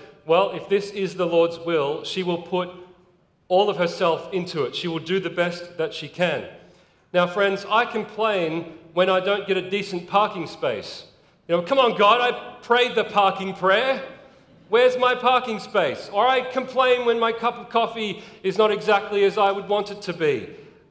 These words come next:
Friends, I have no idea what it means to suffer for Jesus. So being under almost constant surveillance, uh, in the prison, she quickly worked out that the only place that she could actually share her faith with the other inmates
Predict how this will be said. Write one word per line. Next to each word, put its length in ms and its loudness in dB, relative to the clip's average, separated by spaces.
Friends, 560 2
I 120 6
have 220 -2
no 320 2
idea 540 0
what 120 0
it 80 -4
means 340 0
to 120 -14
suffer 520 -4
for 100 -2
Jesus. 680 -8
So 240 6
being 240 0
under 240 2
almost 400 0
constant 460 -2
surveillance, 960 0
uh, 240 0
in 120 -4
the 60 -2
prison, 340 -2
she 160 -8
quickly 300 -4
worked 300 0
out 180 0
that 120 -12
the 80 -12
only 220 -2
place 360 -2
that 160 -14
she 100 -12
could 140 -2
actually 320 -4
share 240 -2
her 100 2
faith 400 -2
with 120 -12
the 120 -6
other 180 -2
inmates 600 -4